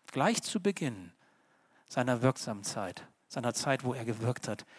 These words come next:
hat er diese Regierungserklärung abgegeben. Eine Regierungserklärung ist so etwas ganz Grundsätzliches. Das ist so etwas ganz Wichtiges, so nach dem Motto, das musst du hören, das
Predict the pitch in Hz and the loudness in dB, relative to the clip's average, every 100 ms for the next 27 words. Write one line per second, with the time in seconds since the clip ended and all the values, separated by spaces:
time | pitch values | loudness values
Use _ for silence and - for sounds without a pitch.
0 | - - - - - - 135 - 143 143 | -20 -20 -20 -20 -2 0 0 2 4 6
1 | 147 147 - _ _ _ - 151 151 160 | 4 2 -4 _ _ _ -4 2 4 4
2 | 151 151 165 139 123 113 123 - 123 107 | 4 2 2 4 2 -2 -4 -6 -2 -2
3 | 101 104 120 110 113 - 104 101 123 131 | -2 -4 -6 -8 -8 -6 -6 -4 -2 0
4 | 139 175 185 175 - - 156 165 160 160 | 2 4 6 4 0 -2 2 4 4 2
5 | 151 - - 127 - 120 113 - 131 147 | 0 0 0 -2 0 0 2 8 8 8
6 | - 170 - 190 185 233 - _ _ _ | 4 -2 -2 -4 -4 -4 -8 _ _ _
7 | _ _ _ _ - 127 160 156 143 - | _ _ _ _ 4 6 6 6 6 4
8 | 135 151 135 123 - - - 120 127 147 | 4 4 4 2 -6 -16 -6 4 8 8
9 | - 208 196 180 160 160 - 147 151 156 | 6 2 2 4 6 4 4 4 4 6
10 | 143 127 147 127 131 101 127 147 165 214 | 4 4 4 4 4 6 12 12 12 8
11 | 220 151 - | 2 2 2